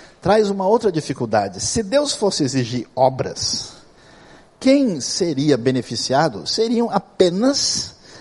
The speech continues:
as pessoas capazes de fazê-las. Por isso que é interessante no Brasil que as pessoas de classe muito elevada, que se sentem na condição de poder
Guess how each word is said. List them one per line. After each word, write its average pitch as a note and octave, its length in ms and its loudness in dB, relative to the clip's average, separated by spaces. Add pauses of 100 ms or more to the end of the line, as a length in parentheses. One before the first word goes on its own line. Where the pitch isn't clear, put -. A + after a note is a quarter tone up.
(120)
as C4+ 180 4
pessoas F3+ 880 0
capazes F3+ 680 0
de A3 80 -4
fazê-las. D4 720 -4 (560)
Por D#4 120 4
isso E4 140 4
que C4 80 -4
é - 20 2
interessante F3 720 0
no C3+ 120 0
Brasil A2+ 500 0 (460)
que B3 180 2
as A#3 120 4
pessoas C#3+ 840 0
de E3+ 380 0 (400)
classe A3+ 640 2
muito G#3 600 -2
elevada, A2+ 760 -2 (480)
que F#3+ 180 0
se F#3 240 2
sentem G#3+ 560 0
na D3 160 -2
condição E3 1300 0
de G#2+ 180 -4
poder A#2+ 720 0